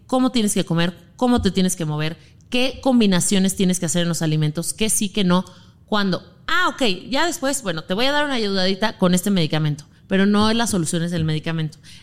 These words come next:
Ese es el problema de la medicina convencional, para mi gusto, que todo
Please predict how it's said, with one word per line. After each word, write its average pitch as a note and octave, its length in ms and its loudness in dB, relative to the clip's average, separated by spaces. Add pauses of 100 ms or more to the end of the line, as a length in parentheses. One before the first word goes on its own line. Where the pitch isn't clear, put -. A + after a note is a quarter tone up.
(100)
Ese C4+ 180 0
es C4+ 60 -2
el C4 120 -2
problema F3 400 -4
de E3+ 60 -2
la D#3 80 0
medicina D#3 360 -2
convencional, D#3 500 0
para D#3 120 0
mi D#3 100 2
gusto, E3 320 -6 (240)
que F3 100 -2
todo A#3+ 460 0